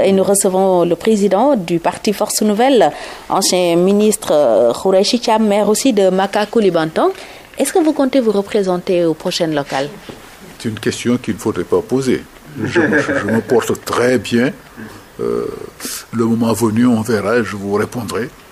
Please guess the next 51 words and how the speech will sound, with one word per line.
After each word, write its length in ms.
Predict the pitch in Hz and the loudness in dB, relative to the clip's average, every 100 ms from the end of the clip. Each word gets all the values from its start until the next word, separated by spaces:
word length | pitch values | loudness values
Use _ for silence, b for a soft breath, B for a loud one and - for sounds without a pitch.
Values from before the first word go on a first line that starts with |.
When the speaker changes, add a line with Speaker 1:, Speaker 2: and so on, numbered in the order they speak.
| B B B - - - | B B B -20 -20 -16
Speaker 2:
Mais 100 | 101 | -12
nous 220 | 110 110 | -10 -6
avons 180 | 107 123 | -6 -6
notre 180 | 135 - | -8 -6
équipe 280 | 135 123 - | -6 -6 -8
qui 80 | - | -6
fonctionne 380 | 110 104 117 | -6 -4 -6
sur 160 | - 120 | -6 -8
place. 420 | - - - - - - B B B - | -8 -8 -10 -12 -18 -20 B B B -6
Speaker 1:
Alors, 280 | 156 135 - B - | -4 -4 -8 B 0
les 120 | 175 | 2
locales, 440 | 175 240 254 240 | 2 4 4 6
euh, 260 | 165 123 53 - 52 57 65 58 67 | 4 4 0 -4 -4 -6 -8 -8 -10
seront 320 | - 180 175 175 | -4 0 0 0
peut-être 460 | 190 240 240 208 | 0 0 2 2
reportées 680 | 175 190 202 226 - 285 311 | 2 2 0 -4 0 2 2
pour 240 | 302 170 | 2 0
la 140 | 160 160 | 0 -2
troisième 420 | - 190 190 202 | -2 0 0 0
fois, 300 | 202 233 240 | 0 0 0
cela 240 | - 151 | 0 -2
se 100 | - 170 | -2 -2
précise. 600 | - 196 247 262 208 202 B B B - | -2 0 0 2 2 0 B B B -4
Est-ce 160 | 202 - | -2 2
que 80 | 285 | 2
vous 260 | 226 202 | 2 4
êtes 260 | 202 202 190 175 - - | 2 2 2 0 -2 -8
pour 260 | - 226 - | 0 0 0
que 160 | 214 202 | 0 2
ces 220 | - 170 | 2 2
locales 360 | 156 - 165 | 2 0 -2
se 120 | 165 151 | -2 -4
tiennent 480 | - 190 165 143 143 B - | 0 0 0 -2 -6 B -4
en 80 | 165 | -2
deux 160 | 165 | 2
mille 160 | 180 190 | 2 2
vingt 220 | 175 185 | -2 0
et 140 | 262 320 | 2 2
un 60 | - | 0
ou 80 | |
couplées 400 | 180 - 196 185 | 0 -2 0 -2
même 200 | 180 190 185 | 0 -2 0
aux 100 | 170 | 0
législatives ? 800 | 165 160 160 175 175 226 175 151 | 0 -2 -2 -2 -2 -2 0 -2
Cette 160 | 147 | -4
proposition 640 | - 175 180 156 160 185 175 | -6 -4 -4 -4 -6 -4 0
est 120 | 151 | 0
aussi 240 | 151 - - | 0 -2 -4
faite 220 | - - | -4 -4
par 140 | 151 - | -8 -8
certains. 360 | - - - | -14 -14 -18